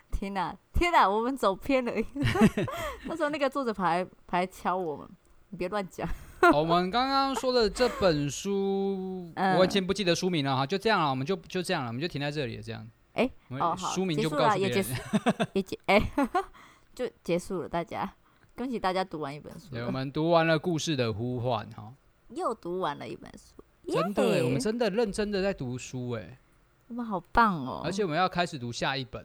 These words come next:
Speaker 2: 了。
Speaker 1: 对，我们要简介，对不对？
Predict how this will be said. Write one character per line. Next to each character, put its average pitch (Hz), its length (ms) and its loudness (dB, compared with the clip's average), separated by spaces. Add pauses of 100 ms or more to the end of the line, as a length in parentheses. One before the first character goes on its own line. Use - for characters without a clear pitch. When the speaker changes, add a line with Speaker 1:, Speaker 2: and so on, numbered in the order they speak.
(120)
Speaker 2:
了。 - 80 -20 (800)
Speaker 1:
对， 208 680 0 (800)
我 - 60 -14
们 202 100 -2
要 254 140 -4
简 156 200 -8
介， 185 220 -2
对 160 100 -4
不 143 120 -6
对？ - 240 -10